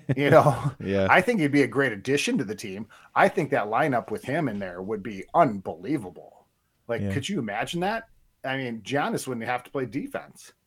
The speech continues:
Speaker 1: You
Speaker 2: That
Speaker 1: know,
Speaker 2: would be
Speaker 1: I
Speaker 2: an
Speaker 1: know
Speaker 2: interesting
Speaker 1: I
Speaker 2: move, yeah.
Speaker 1: the Bucks weren't in the, in,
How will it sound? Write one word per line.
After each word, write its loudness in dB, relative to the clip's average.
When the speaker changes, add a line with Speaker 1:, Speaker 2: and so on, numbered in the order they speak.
Speaker 1:
You 0
Speaker 2:
That 4
Speaker 1:
know, 6
Speaker 2:
would 4
be 6
Speaker 1:
I 10
Speaker 2:
an 10
Speaker 1:
know 8
Speaker 2:
interesting 2
Speaker 1:
I 4
Speaker 2:
move, 0
yeah. 0
Speaker 1:
the -6
Bucks 2
weren't -2
in -2
the, -4
in, -6